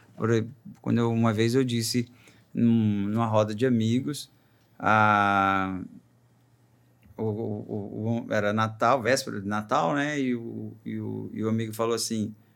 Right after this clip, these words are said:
"Ei, Papai Noel vai passar lá?" Aí, Sara era pequena, devia ter lá seus três anos, mais ou menos, quatro anos.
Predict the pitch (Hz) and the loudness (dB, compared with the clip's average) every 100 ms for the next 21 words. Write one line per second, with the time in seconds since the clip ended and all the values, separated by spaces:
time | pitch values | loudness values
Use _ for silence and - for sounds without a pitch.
0 | _ - 175 185 151 185 196 190 196 180 | _ -2 0 0 0 0 2 4 4 2
1 | 180 151 147 131 143 180 180 - - _ | 0 0 2 2 4 2 0 -6 -20 _
2 | _ _ _ _ _ _ _ _ _ _ | _ _ _ _ _ _ _ _ _ _
3 | _ _ _ _ 113 117 117 117 117 123 | _ _ _ _ 0 2 4 2 4 4
4 | 135 139 139 - - - 120 110 131 117 | 4 2 0 -6 -10 -2 4 6 6 6
5 | 104 98 - 104 139 170 143 101 98 104 | 2 -4 -14 -6 -2 0 0 -2 -2 -4
6 | 104 110 110 107 107 104 95 - _ 107 | -2 0 2 2 0 -8 -10 -20 _ -2
7 | 113 110 98 98 123 131 101 101 107 104 | -2 -2 -2 -2 0 -2 -2 -4 -6 -4
8 | 101 107 135 120 113 117 117 107 104 110 | -4 -2 -2 -4 -2 0 0 -2 -6 -4
9 | 143 - | -6 -10